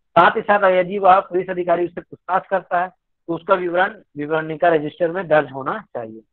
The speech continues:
साथ ही साथ यदि अब किसी व्यक्ति की गिरफ्तारी की जाती है तो उसकी गिरफ्तारी के समय पुलिसकर्मी के द्वारा एक मेमो बनाया जाएगा और उस मेमो में कम से कम दो साक्षियों का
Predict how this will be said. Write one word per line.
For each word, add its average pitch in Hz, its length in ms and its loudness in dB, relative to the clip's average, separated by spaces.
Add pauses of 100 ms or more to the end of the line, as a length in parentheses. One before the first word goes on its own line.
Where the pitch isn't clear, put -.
(2500)
साथ - 380 2
ही 214 40 0
साथ 214 220 2
यदि 196 220 4
अब 196 140 6
किसी 190 220 -4
व्यक्ति 170 280 0
की 190 120 -2
गिरफ्तारी 156 460 2
की 196 200 -8
जाती 180 320 4
है 165 160 -4 (480)
तो 196 180 2
उसकी 202 260 -2
गिरफ्तारी 170 500 2
के 196 80 -2
समय 170 340 -2
पुलिसकर्मी 175 680 -2
के 156 320 -4
द्वारा 135 480 2 (240)
एक 160 140 -6
मेमो 160 320 -2
बनाया 185 300 2
जाएगा 143 460 2 (800)
और 165 160 6
उस 196 180 -4
मेमो 175 260 -2
में 190 140 -4
कम 190 260 0
से 196 120 -4
कम 202 200 -4
दो 180 260 -2
साक्षियों 180 500 0
का 165 320 -4